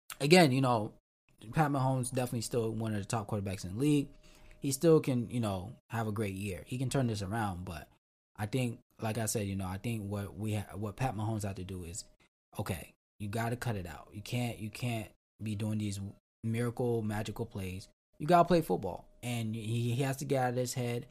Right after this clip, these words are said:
Even though you know you probably could break free and throw it sideways for forty-five yards, t-, like you said, take the sack, throw it away, take the next down. And that's what, you know, those are the things he has to, um, do.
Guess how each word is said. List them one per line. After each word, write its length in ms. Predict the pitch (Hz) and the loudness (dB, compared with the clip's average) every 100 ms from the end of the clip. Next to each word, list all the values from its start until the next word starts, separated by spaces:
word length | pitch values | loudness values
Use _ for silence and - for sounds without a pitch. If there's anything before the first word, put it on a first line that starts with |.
| - - | -10 0
Even 300 | 151 160 160 | 4 4 6
though 180 | 160 | 6
you 180 | 160 147 | 6 4
know 280 | 139 143 151 | 4 4 4
you 200 | 151 151 | 4 0
probably 320 | 151 147 147 | 2 0 0
could 240 | 143 123 117 - - _ | 0 0 -2 -8 -20 _
break 320 | 107 135 147 - | -2 4 4 2
free 500 | - 143 151 151 135 | -2 2 2 4 2
and 240 | 117 101 - | 2 0 0
throw 200 | 127 139 | 2 2
it 180 | 139 123 - _ | 2 -4 -12 _
sideways 640 | - 147 131 135 139 143 127 | -6 0 2 2 2 2 2
for 100 | 123 | -2
forty-five 400 | 139 135 139 139 | -2 0 0 2
yards, 300 | 139 151 - _ _ - | 0 -2 -6 _ _ -14
t-, 100 | - | -6
like 160 | 117 120 | -4 -4
you 60 | 135 | 0
said, 300 | 165 101 - _ _ - | 0 0 -6 _ _ -4
take 200 | 156 170 | -4 -2
the 80 | |
sack, 400 | - 165 110 - - | 0 2 0 -6 -8
throw 160 | 120 127 | -2 0
it 60 | 143 | 2
away, 420 | 147 151 104 - _ - _ _ _ - _ - | 2 2 0 -6 _ -20 _ _ _ -20 _ -2
take 180 | 131 120 | 0 2
the 80 | 117 | -2
next 200 | 117 107 | -2 0
down. 360 | 113 98 80 - - - - - | 0 -2 -6 -14 -20 -20 -20 -6
And 420 | 117 117 107 107 - - | 0 2 2 -2 -6 -6
that's 400 | 120 135 139 - | 0 2 2 0
what, 260 | 127 117 | -2 0
you 120 | 120 113 | -2 -2
know, 140 | 107 | -2
those 240 | 110 113 | -2 -4
are 40 | 107 | -4
the 60 | 104 | -6
things 320 | 110 104 101 110 | -4 -2 -4 -4
he 80 | |
has 160 | 107 101 | -6 -6
to, 180 | 98 104 - | -8 -10 -8
um, 240 | 101 185 196 | -8 -6 -4
do. 160 | 117 | -4